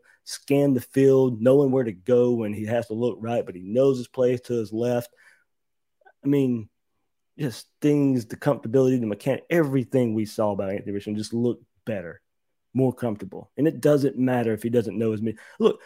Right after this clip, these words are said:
and, and to me, it looked like Florida went pretty deep into the playbook there. I mean, there's some of those plays, the reverse to Copeland, um, the, that, the, the pass to Copeland where I'm saying he basically looked right the whole time. Copeland looking like he's going to block the whole time,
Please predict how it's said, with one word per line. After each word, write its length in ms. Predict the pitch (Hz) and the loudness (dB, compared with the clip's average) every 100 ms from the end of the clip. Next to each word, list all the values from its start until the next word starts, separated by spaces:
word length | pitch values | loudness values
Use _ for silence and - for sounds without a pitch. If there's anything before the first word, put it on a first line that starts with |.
| - | -4
and, 140 | 165 170 | 0 0
and 240 | - 151 143 | 0 -2 2
to 80 | 135 | 2
me, 220 | 294 320 | 4 2
it 80 | - | 2
looked 160 | 311 | 0
like 160 | 285 277 | -2 0
Florida 240 | 233 254 | 0 0
went 280 | 233 285 339 | 2 0 0
pretty 220 | 254 208 | 0 0
deep 240 | 170 156 123 | 0 -4 -4
into 160 | 104 | -8
the 80 | 92 | -14
playbook 400 | - 101 87 85 _ | -8 -8 -6 -12 _
there. 240 | 110 110 | -6 -4
I 20 | |
mean, 140 | 101 117 | 0 0
there's 180 | 143 - | 0 2
some 140 | 269 | 2
of 60 | 151 | 2
those 180 | 117 | 0
plays, 360 | - 120 127 147 | 2 4 4 2
the 120 | 117 | 0
reverse 340 | 101 95 117 107 | -2 -2 -2 -2
to 80 | - | -4
Copeland, 680 | - 147 131 135 131 127 - _ _ _ | 4 4 6 4 6 2 -2 _ _ _
um, 480 | - 92 90 90 95 | -12 -12 -12 -12 -12
the, 440 | 95 101 98 92 92 _ _ | -8 -8 -6 -8 -10 _ _
that, 200 | 104 101 120 104 - - | -10 -8 -14 -18 -20 -16
the, 460 | 104 95 92 90 90 | -12 -10 -10 -12 -14
the 80 | - | -14
pass 260 | - 127 143 | -2 0 0
to 100 | 127 | 2
Copeland 360 | - 143 139 | 4 4 4
where 120 | 113 117 | 2 2
I'm 120 | 113 | 0
saying 160 | 113 | -2
he 80 | 98 | -4
basically 380 | 104 127 123 110 | 0 0 0 -2
looked 220 | 107 98 | -4 -4
right 280 | 98 123 107 | 0 2 2
the 80 | 110 | 0
whole 180 | 123 120 | 0 0
time. 320 | 127 123 113 | 0 -2 -4
Copeland 540 | - 135 - 110 110 _ _ _ | 0 0 0 -4 -6 _ _ _
looking 320 | 110 123 113 | -2 0 0
like 140 | 107 | -4
he's 180 | 98 107 | -6 -8
going 300 | 92 107 104 | -2 -2 -2
to 240 | - 107 101 | -6 -6 -6
block 460 | 90 101 113 127 | -6 2 4 4
the 80 | 127 | 0
whole 200 | 117 127 | 2 2
time, 440 | 113 135 143 147 | 4 2 4 2